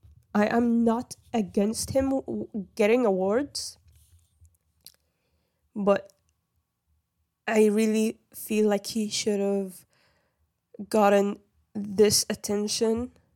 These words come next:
for his debut because it was so much better. It, it, it is still his best work. If you have not listened to Harry Styles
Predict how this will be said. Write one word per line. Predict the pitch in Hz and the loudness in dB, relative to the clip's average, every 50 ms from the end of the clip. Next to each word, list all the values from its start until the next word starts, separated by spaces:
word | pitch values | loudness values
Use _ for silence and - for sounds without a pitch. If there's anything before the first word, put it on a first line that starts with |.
| _ _ _ _ _ _ _ _ _ _ _ _ | _ _ _ _ _ _ _ _ _ _ _ _
for | - - 214 208 | -6 -2 -2 0
his | 208 226 220 190 | 0 0 -2 -2
debut | 180 - - 214 208 202 175 190 196 214 226 | -2 -4 -2 0 0 0 -2 -2 -2 -2 -2
because | 208 214 - - 233 208 - - - | -2 -4 -6 -6 -6 -8 -8 -8 -10
it | - - | -8 -8
was | 220 214 | -8 -6
so | - - - - 208 196 196 | -6 -6 -6 -6 -6 -6 -8
much | 196 196 208 - - | -8 -8 -10 -14 -16
better. | - 196 190 190 196 202 220 - _ _ _ _ _ _ _ _ _ _ _ _ _ _ _ _ _ _ _ _ _ _ _ _ _ _ _ _ _ _ _ _ - | -14 -12 -12 -12 -12 -14 -18 -20 _ _ _ _ _ _ _ _ _ _ _ _ _ _ _ _ _ _ _ _ _ _ _ _ _ _ _ _ _ _ _ _ -4
It, | 233 - - - - | -4 -4 -4 0 2
it, | 233 220 220 - _ _ _ - | 2 2 2 0 _ _ _ 0
it | 233 226 - - - | 0 0 0 -2 -2
is | 233 208 - | -2 -2 -2
still | - - - 240 214 208 | -4 -4 2 2 4 4
his | 196 - 208 196 - - | 2 0 -4 -6 -6 -6
best | - 202 196 - - - - | -6 -6 -4 -6 -6 -6 -6
work. | 202 190 196 - - - - | -4 -6 -6 -8 -12 -20 -20
If | - - - - - | -20 -20 -18 -12 -10
you | 220 220 220 226 - _ _ _ _ _ _ _ _ _ _ _ _ _ | -8 -8 -8 -10 -14 _ _ _ _ _ _ _ _ _ _ _ _ _
have | _ - - 226 226 220 214 - - | _ -4 2 4 4 4 2 0 -6
not | - 226 214 214 214 220 220 - - | -4 -2 0 2 2 0 0 -2 -4
listened | 240 240 - 226 233 233 | -4 -4 -4 -4 -6 -8
to | - 226 | -8 -8
Harry | 214 202 208 | -6 -4 -4
Styles | 208 - - 214 214 220 233 233 - - - - | -4 -6 -6 -4 -4 -4 -4 -4 -8 -12 -18 -20